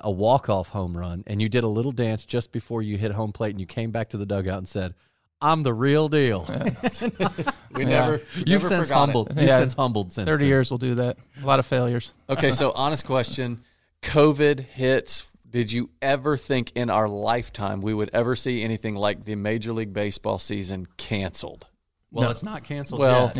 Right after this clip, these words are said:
Speaker 2: Yeah.
Speaker 3: but it, it possibly could be,
Speaker 2: It
Speaker 3: maybe
Speaker 2: could
Speaker 3: not.
Speaker 2: be. And, uh, you know, I, I think that, uh, no, to answer your question, no, I never thought I'd see it. But at the same time, I will say that I do believe that this,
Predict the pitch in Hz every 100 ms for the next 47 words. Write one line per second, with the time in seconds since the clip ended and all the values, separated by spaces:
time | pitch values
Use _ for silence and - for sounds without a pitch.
0 | 120 120 - 123 120 _ _ - 120 -
1 | _ - 127 104 117 95 - 98 113 139
2 | 123 104 95 117 127 - 170 165 156 -
3 | - 170 151 156 - 147 170 151 147 135
4 | 127 117 117 139 - - - 160 143 123
5 | 127 127 120 117 117 117 117 - 120 110
6 | - 123 113 131 123 123 123 123 120 147
7 | 147 147 139 127 135 139 - 135 127 117
8 | 117 135 127 123 123 113 110 127 -